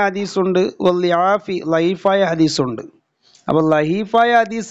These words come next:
ഉണ്ടായിരിക്കെ പിന്നെ എങ്ങനെയാ സഹി-, സിയാഹു സിത്ത എന്ന് പറയുന്നത്?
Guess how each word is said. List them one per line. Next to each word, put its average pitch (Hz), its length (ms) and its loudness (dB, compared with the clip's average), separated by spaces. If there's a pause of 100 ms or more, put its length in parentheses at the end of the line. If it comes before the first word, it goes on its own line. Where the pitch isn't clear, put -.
ഉണ്ടായിരിക്കെ 208 640 0
പിന്നെ 196 220 0
എങ്ങനെയാ 185 300 4 (140)
സഹി-, 160 360 0
സിയാഹു 165 420 2
സിത്ത 196 300 -4
എന്ന് 190 140 -4
പറയുന്നത്? 151 420 -2